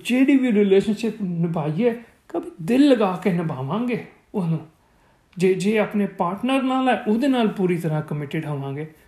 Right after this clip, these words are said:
ਜੇ ਕਿਸੇ ਫਰੈਂਡ ਦੇ ਨਾਲ ਹੈ, ਦੋਸਤੀ ਵੀ ਪੂਰੀ ਨਿਭਾਵਾਂਗੇ ਫਿਰ। ਤੇ ਜੇ, ਅਹ, ਮ, ਪੇਰੈਂਟਸ ਤੇ ਚਿਲਡਰਨ ਦਾ ਰਿਲੇਸ਼ਨਸ਼ਿਪ ਹੈ,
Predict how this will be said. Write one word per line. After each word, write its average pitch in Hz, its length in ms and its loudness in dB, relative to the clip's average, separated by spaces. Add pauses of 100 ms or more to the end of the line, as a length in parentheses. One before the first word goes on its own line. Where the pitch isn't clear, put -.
(140)
ਜੇ 233 160 -8
ਕਿਸੇ 214 240 -8
ਫਰੈਂਡ 214 460 -4
ਦੇ 277 100 2
ਨਾਲ 269 240 0
ਹੈ, 330 40 0
ਦੋਸਤੀ 220 500 -4
ਵੀ 277 120 4
ਪੂਰੀ 220 340 0
ਨਿਭਾਵਾਂਗੇ 202 580 0
ਫਿਰ। 160 180 -6 (760)
ਤੇ 190 80 2
ਜੇ, 165 560 2 (340)
ਅਹ, 156 760 4
ਮ, 180 260 -2 (200)
ਪੇਰੈਂਟਸ 175 440 0
ਤੇ 190 100 0
ਚਿਲਡਰਨ 185 500 -2
ਦਾ 262 80 0
ਰਿਲੇਸ਼ਨਸ਼ਿਪ 233 680 0
ਹੈ, 294 100 0